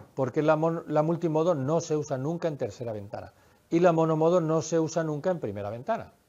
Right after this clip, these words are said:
¿vale? Ahora, la evolución ha sido, y previsiblemente vamos a seguir ahí, a que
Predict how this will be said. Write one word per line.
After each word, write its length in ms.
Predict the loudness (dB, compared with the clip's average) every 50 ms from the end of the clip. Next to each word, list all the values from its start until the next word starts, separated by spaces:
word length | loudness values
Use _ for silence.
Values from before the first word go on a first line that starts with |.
| _ _ _ _ _ _ _ _ _ _ _ _ _ _ _ _ _ _ _ _ -16
¿vale? 320 | -12 -8 -8 -8 -8 -8 -14 _ _ _ _ _ _ _ _ _ _ _ _ _ _ _ _ _ _ _ _ _ _ _ _ _ _ _ _ _ _ _ _ _ _ _ _
Ahora, 380 | 0 0 2 4 4 2 2 -2 -2
la 180 | 0 2 2
evolución 540 | 4 4 2 2 2 0 0 0 0 2 2
ha 100 | 2 0
sido, 500 | 0 -2 -2 0 2 2 2 0 -2 -8 -18 _ _ _ _
y 120 | -8 -6
previsiblemente 840 | -4 -4 -4 -4 -2 -4 -2 -2 -2 -2 -2 -4 -4 -4 -4 -4 -4 -8
vamos 340 | -4 -2 -2 -2 -2 -6 -8
a 40 | -10
seguir 300 | -10 -8 -6 -4 -2 0
ahí, 320 | 0 0 0 -2 -4 -10 -16 _ _ _ _ _ _ _ _ _ _ _ _
a 200 | 2 2 2 2
que 340 | 0 0 2 2 2 0 -2